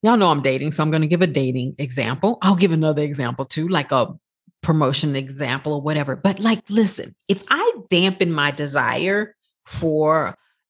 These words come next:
this incredible relationship and I go out with a guy on a first date and I'm like, "I'm just gonna, like, kinda play it cool, not let him know I'm excited."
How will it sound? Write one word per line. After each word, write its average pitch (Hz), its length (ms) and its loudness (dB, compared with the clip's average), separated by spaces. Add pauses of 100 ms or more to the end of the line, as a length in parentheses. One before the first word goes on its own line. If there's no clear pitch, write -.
(180)
this 156 240 0
incredible 196 880 2
relationship 190 880 -2 (420)
and 175 260 2
I 180 100 0
go 175 180 4
out 175 180 2
with 175 120 2
a 165 60 0
guy 151 220 0
on 160 180 0
a 151 40 0
first 147 420 0
date 165 320 2
and 156 140 0
I'm 156 120 2
like, 120 200 -4 (100)
"I'm 247 140 -4
just - 220 -4
gonna, 135 220 -6
like, - 360 -8 (580)
kinda 131 240 -2
play 135 280 -2
it - 160 -2
cool, 135 500 -2
not 135 260 2
let 139 180 2
him 139 120 2
know 139 160 2
I'm 131 180 0
excited." 127 680 0